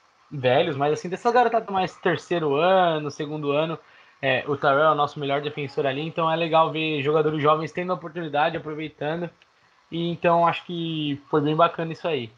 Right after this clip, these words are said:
E, e vocês aí, tipo, no geral, assim,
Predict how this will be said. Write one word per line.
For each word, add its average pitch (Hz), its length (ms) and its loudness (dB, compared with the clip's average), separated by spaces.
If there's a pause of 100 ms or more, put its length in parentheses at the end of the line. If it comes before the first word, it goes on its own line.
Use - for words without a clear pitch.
(100)
E, 139 460 -8 (1160)
e 160 120 -2
vocês 151 400 0
aí, 131 240 0
tipo, 135 260 -8
no 139 160 0
geral, 139 320 6
assim, 131 420 -4